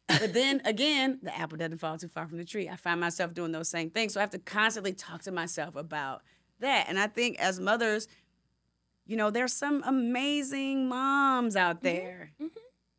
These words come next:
Speaker 1: that are just killing it. And I be looking, and I say I be, the proverbial be. Yes, I did. I know it's grammatically incorrect, whatever. But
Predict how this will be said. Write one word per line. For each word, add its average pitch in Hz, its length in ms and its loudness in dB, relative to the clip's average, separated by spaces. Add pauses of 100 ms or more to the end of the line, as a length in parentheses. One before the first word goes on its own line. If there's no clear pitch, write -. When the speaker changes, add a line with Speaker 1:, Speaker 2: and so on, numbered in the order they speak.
(840)
Speaker 1:
that 240 160 2
are 196 140 4
just 196 360 -2
killing 302 360 0
it. 160 160 -2
And 196 160 0
I 220 100 -2
be 381 180 -6
looking, 359 440 -2 (640)
and 185 120 -2
I 208 60 4
say 285 260 4
I 269 140 6
be, 240 260 0
the 208 120 -4
proverbial 208 540 2
be. 185 280 2
Yes, 180 440 -2
I 180 120 0
did. 165 480 -2
I 156 180 -2
know 175 240 0
it's 185 120 -2
grammatically 175 560 0
incorrect, 170 440 -2
whatever. 160 360 -2 (320)
But 233 320 6